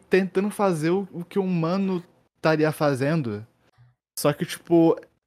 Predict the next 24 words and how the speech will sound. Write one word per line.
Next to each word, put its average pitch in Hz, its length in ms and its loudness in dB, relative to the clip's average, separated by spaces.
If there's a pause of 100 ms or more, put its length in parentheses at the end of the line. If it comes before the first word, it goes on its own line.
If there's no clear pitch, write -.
(360)
dá 196 200 4
pra 233 220 6
ver 180 180 6
que, 180 440 -4 (800)
sabe, 196 280 0
é 180 60 4
um 190 80 -2
robô 180 360 4
que 175 140 -6
fez 147 240 -2
aquilo 135 240 -6
ali. 123 260 -6 (1200)
Só 180 240 2
que 196 600 -2
o 190 100 -2
pessoal 214 360 6
tá 220 120 0
começando 214 640 0
a 185 100 2
pegar 160 340 4
a 139 80 4
arte 180 240 0
do 214 80 -4
robô 185 480 0